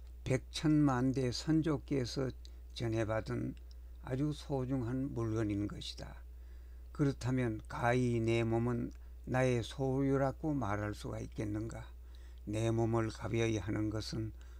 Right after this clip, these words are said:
곧 선조를 가벼이 하는 것이다. 늘 몸가짐을 삼가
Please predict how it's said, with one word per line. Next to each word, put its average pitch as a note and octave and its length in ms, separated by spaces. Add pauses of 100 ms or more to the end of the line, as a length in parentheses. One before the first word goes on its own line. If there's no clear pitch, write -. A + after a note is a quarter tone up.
(120)
곧 A#2+ 220 (320)
선조를 D3+ 680
가벼이 A2+ 400
하는 G#2+ 280
것이다. - 460 (520)
늘 A#2+ 420
몸가짐을 G#2 800
삼가 - 500